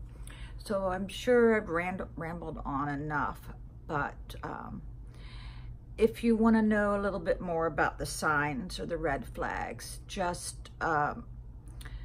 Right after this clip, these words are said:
watch a lot of my videos. I, I talk about this a lot, which is why I started this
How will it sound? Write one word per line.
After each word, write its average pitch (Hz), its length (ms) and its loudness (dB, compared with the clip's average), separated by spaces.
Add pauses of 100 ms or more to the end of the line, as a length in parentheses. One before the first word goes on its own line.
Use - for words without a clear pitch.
(380)
watch 196 300 8
a 233 60 6
lot 214 180 8
of 220 80 6
my 220 140 6
videos. 185 560 6
I, 170 300 0
I 165 180 2
talk 185 360 -2
about 190 400 2
this 196 260 -4
a 180 60 0
lot, 202 360 -2
which 165 200 -6
is - 180 -8
why 175 240 0
I 180 40 -2
started 196 460 -2
this - 240 -8